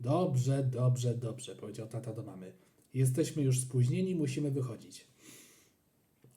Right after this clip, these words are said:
Rodzice mnie pocałowali. Mama przed wyjściem z pokoju odwróciła się, żeby na mnie popatrzeć. Tata wziął ją za ramię, a potem usłyszałem, jak na dole zamykają za sobą drzwi.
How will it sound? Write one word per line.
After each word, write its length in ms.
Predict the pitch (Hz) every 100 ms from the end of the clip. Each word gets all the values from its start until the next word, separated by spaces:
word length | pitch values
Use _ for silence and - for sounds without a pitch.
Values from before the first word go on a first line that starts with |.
| - - -
Rodzice 380 | 208 220 170
mnie 140 | 143 139
pocałowali. 800 | 127 - 107 104 131 139 156 - - _ _ 143
Mama 260 | 175 196
przed 240 | - 143 123
wyjściem 420 | 151 165 - 131
z 80 | 127
pokoju 440 | 120 151 156 -
odwróciła 520 | 131 123 127 - 196
się, 180 | - 131
żeby 200 | 120 123
na 140 | 139
mnie 160 | 143 127
popatrzeć. 600 | 127 107 117 - 180 - - _ _
Tata 300 | - 233 226
wziął 220 | 127 147 160
ją 220 | 127 120
za 160 | -
ramię, 380 | 123 135 175 202 - -
a 120 | - 202
potem 360 | 226 208 170
usłyszałem, 560 | 135 131 127 175 175 160
jak 220 | 135 127
na 100 | 123
dole 220 | 117 151
zamykają 560 | 127 110 107 139 165 151
za 120 | 127
sobą 260 | - 127 123
drzwi. 340 | - -